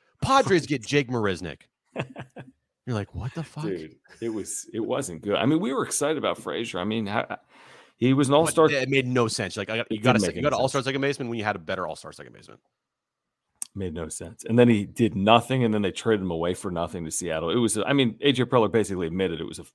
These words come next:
Speaker 2: a failure of a trade
Speaker 1: Yeah.
Speaker 2: to then move him because they didn't need him in twenty twenty-two either.
Speaker 1: Nope.
Speaker 2: You know?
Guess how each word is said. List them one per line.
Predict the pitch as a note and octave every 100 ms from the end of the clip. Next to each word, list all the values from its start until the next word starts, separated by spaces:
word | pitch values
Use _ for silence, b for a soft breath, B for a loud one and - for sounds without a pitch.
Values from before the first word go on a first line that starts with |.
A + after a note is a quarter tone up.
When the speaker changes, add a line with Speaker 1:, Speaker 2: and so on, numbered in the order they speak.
| -
Speaker 2:
a |
failure | - G2 E2+ D#2
of | -
a |
trade | - C3+ E2 D#2+ - b b b
Speaker 1:
Yeah. | - -
Speaker 2:
to |
then | A2+ G2+
move | G2+ G#2+
him | F2+ D2 - _ _
because | A2+ B2
they | C3
didn't | C3 B2
need | C#3
him | C3 A2+
in | A2
twenty | G#2+ B2 A#2
twenty-two | - A2+ G#2 B2 F#2+
either. | G#2 D#2 - _ _ _ _
Speaker 1:
Nope. | F2+ E2+ D#2 E2+
Speaker 2:
You | E2+
know? | D#2+ G2